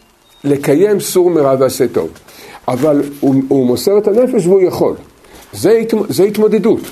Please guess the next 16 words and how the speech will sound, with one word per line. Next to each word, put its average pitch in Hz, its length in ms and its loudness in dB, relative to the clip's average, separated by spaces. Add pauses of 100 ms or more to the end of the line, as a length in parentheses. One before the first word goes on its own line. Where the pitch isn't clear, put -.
(220)
לדוגמה, 123 540 -2 (340)
אדם, 165 340 0
אה, 139 400 4 (1000)
היום 160 360 0
בערב, 156 460 2
בשעה 123 380 0
כזאת 180 260 0
הוא 170 80 2
יודע 190 280 2
שמחר 170 320 0
בבוקר, 180 440 0 (840)
המניין 139 540 2
שהכי 190 320 -2 (140)
שהוא 185 200 -2
רוצה 156 240 0
להתפלל, 175 640 2